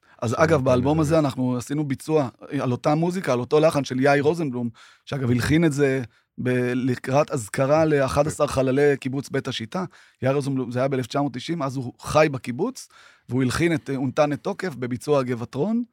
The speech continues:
Speaker 1: חנוך אלבלק, מי שזוכר, אה, הוא נפטר לפני שנתיים, לת-, לז-, אה, עד כמה שאני זוכר, ועשינו את זה באלבום הזה, בספר,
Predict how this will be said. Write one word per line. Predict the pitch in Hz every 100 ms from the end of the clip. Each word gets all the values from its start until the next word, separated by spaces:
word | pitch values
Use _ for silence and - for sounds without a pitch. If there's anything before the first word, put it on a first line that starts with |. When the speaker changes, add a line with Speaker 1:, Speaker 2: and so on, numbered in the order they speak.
| _ _ _ -
Speaker 1:
חנוך | 120 131 120
אלבלק, | 120 120 135 160 139
מי | 135
שזוכר, | 123 123 117 156 135
אה, | 123 120
הוא | 117
נפטר | 120 - 143 131
לפני | 117 120
שנתיים, | 113 117 - 143 160
לת-, | 151 139
לז-, | 139 135 131
אה, | 131 123
עד | 127
כמה | - 131
שאני | 131 131
זוכר, | 127 - 208 247 _ - - _ _
ועשינו | 113 110 127 131 127 - 170 185
את |
זה | 143 156 139
באלבום | 135 127 127 127 160 202
הזה, | 143 123
בספר, | 117 185 190 139 131